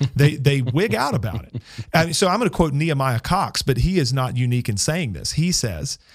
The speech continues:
in some of his writings on covenant theology that, quote, I don't have it in front of me, but I know this is what it says, quote, "The best interpreter of the Old Testament is the Holy Spirit speaking to us in the New"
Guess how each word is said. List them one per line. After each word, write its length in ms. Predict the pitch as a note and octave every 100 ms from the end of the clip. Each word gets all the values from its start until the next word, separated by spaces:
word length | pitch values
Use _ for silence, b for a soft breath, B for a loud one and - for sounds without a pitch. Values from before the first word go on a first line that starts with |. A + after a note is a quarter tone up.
| B
in 100 | C#3+
some 160 | B2+ C#3
of 80 | B2
his 160 | C3+
writings 360 | A#2 B2 B2 A2
on 100 | G2+
covenant 380 | - B2+ A2+ -
theology 760 | F#2+ G#2+ F#3 D3 - D#2+ - _ b b b b b
that, 260 | A2 C3 B2+
quote, 800 | - F3+ A3 E3+ B2 D3 - - _ _ _ -
I 160 | B2
don't 140 | C#3+ D3
have 100 | C3+
it 60 |
in 80 | B2
front 180 | - C3+
of 80 | A#2
me, 120 | G#2+
but 100 | A2+
I 80 | A2+
know 100 | A#2
this 120 | A2
is 40 | G#2+
what 80 |
it 80 | G2+
says, 280 | - G#2+ G#2+
quote, 440 | - F#3+ D#3 A#2+ - b b b b -
"The 100 | C3+
best 400 | G#2+ E3 G#3 -
interpreter 640 | D#3 - D#3 D3 B2+ B2
of 160 | A#2 A2+
the 120 | A#2+
Old 340 | B2 C#3 C3+
Testament 560 | - C#3 C3+ - G#2 -
is 140 | B2 -
the 80 | A2
Holy 380 | A#2+ D3 E3
Spirit 460 | D3 - C3 B2 G#2+
speaking 460 | - - C3+ C#3 C3+
to 200 | B2+ A2
us 180 | A2
in 260 | - A#2 A2
the 80 | G#2
New" 520 | G2+ G#2 A2 F2+ C#2+